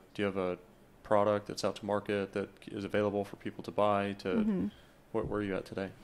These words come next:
Speaker 2: Yeah, so I, I mentioned earlier, I, um, this was an idea in April twenty twenty-one when I raised my funding.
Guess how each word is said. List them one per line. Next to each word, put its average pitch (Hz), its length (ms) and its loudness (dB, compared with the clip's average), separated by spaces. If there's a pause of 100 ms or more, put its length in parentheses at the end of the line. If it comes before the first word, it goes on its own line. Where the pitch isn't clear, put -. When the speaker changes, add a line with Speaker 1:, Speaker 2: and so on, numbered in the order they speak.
(340)
Speaker 2:
Yeah, 254 200 12
so 247 400 12
I, 220 520 6
I - 80 2
mentioned 226 340 6
earlier, 226 380 10
I, 208 160 6 (160)
um, 190 340 6
this 202 140 2
was 226 140 4
an 240 100 8
idea 202 380 6
in 202 140 2
April 196 320 0
twenty 202 240 0
twenty-one 185 440 4
when 185 120 4
I 175 40 0
raised 175 260 2
my 233 100 6
funding. 185 580 4